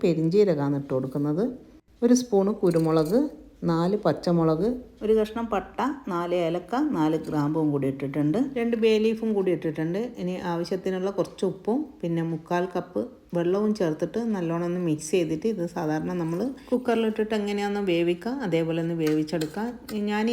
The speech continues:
ഈ കുക്കറിൽ ഫസ്റ്റ് വിസിൽ വന്നതിന് ശേഷം ഒരു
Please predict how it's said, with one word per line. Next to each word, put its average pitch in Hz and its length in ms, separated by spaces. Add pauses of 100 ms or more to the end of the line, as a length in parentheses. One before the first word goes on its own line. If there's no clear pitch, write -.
ഈ 226 40 (120)
കുക്കറിൽ 208 420 (560)
ഫസ്റ്റ് 214 340
വിസിൽ 226 240 (140)
വന്നതിന് 202 340 (100)
ശേഷം 180 340 (120)
ഒരു 190 120